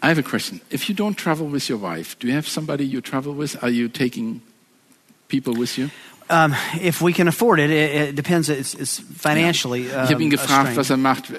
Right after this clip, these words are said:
Speaker 1: wenn er nicht, seine Frau nicht mit ihm ist. Nimmt er Leute mit auf seine Reisen?
Speaker 2: Yeah, I took, uh, I was in England for a week last, um, August. I took Myrtle, I took one of our staff guys just to let him see, and, and all the travel time and the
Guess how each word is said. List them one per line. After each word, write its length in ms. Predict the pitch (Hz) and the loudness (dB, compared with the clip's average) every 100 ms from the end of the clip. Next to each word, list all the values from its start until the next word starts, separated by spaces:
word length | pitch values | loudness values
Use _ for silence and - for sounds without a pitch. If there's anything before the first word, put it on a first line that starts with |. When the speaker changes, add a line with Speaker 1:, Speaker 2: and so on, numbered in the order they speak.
| 120 | 0
Speaker 1:
wenn 140 | 120 | 2
er 180 | 120 113 117 | 2 0 -2
nicht, 260 | 147 - | -2 -2
seine 200 | 120 113 | -2 -2
Frau 240 | - 123 117 | -2 -2 0
nicht 260 | 139 - | 0 0
mit 140 | 135 104 | -2 0
ihm 160 | 110 | 0
ist. 180 | 110 113 - - - - - | 0 -2 -8 -16 -16 -10 -4
Nimmt 180 | 139 160 | 0 0
er 80 | |
Leute 280 | 143 143 143 | 0 0 0
mit 200 | 131 139 | 0 -2
auf 140 | 127 123 | -4 -4
seine 320 | 127 127 127 120 | -2 0 -2 -2
Reisen? 420 | 98 95 - - - - | -4 -4 -8 -16 -12 -2
Speaker 2:
Yeah, 160 | 151 143 | 2 2
I 40 | |
took, 300 | - 175 - | 2 0 2
uh, 40 | 160 | 4
I 440 | 143 139 135 143 | 6 4 4 2
was 140 | 143 147 | 2 2
in 140 | 147 170 | 0 2
England 420 | 180 165 156 139 | 2 4 2 2
for 140 | 151 | 0
a 40 | 143 | 2
week 280 | 151 147 | 2 0
last, 400 | 143 143 139 - - | 2 2 0 -6 -4
um, 500 | 139 135 131 123 123 - - 151 | -2 0 0 -2 -6 -10 -10 0
August. 340 | 143 143 139 | 2 2 0
I 60 | 131 | -4
took 220 | - 117 - 143 | -4 -8 -10 -4
Myrtle, 380 | 143 147 135 | 0 2 2
I 20 | 127 | 0
took 200 | 139 147 | -4 -4
one 100 | 143 | -2
of 60 | |
our 100 | 127 | -2
staff 400 | - 156 143 135 | -2 0 0 0
guys 380 | 143 135 123 - - - - | -2 -2 -4 -10 -14 -20 -14
just 220 | - 151 - | -6 -4 -2
to 100 | 143 | 2
let 160 | 147 | 2
him 360 | 143 139 123 123 | 2 0 -4 -4
see, 400 | - 160 160 160 | 0 2 4 4
and, 100 | 131 - - - - | 0 -4 -20 -12 -4
and 140 | 147 - | -4 4
all 240 | 170 196 | 6 6
the 100 | 175 | 4
travel 460 | - - 180 185 190 | 2 4 6 6 2
time 600 | - 180 175 175 175 165 | 4 6 6 6 6 4
and 120 | 143 | 2
the 120 | 127 | 0